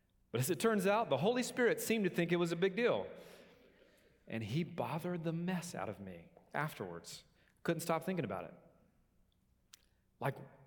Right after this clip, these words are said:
why did I feel the need to do that? Why would I break my professor's trust and my school's covenant just for the sake of a better grade?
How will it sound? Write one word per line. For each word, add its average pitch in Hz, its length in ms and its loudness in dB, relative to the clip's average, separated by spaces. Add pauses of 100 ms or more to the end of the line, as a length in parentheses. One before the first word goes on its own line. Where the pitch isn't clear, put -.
(360)
why 190 300 -2
did 202 120 -2
I 143 220 -2
feel 143 300 -2
the 123 100 -4
need 117 360 -4
to 113 80 -6
do 104 220 -10
that? 82 420 -14 (2250)
Why 165 240 0
would 247 140 0
I 185 100 4
break 151 380 0
my 170 100 -2
professor's 151 560 -4
trust - 540 -4
and 147 80 -6
my 143 120 -4
school's 202 440 -4
covenant 185 440 -2 (400)
just 220 380 0
for 214 120 0
the 185 100 2
sake 196 280 0
of 165 100 2
a 160 60 4
better 180 260 2
grade? 165 640 -4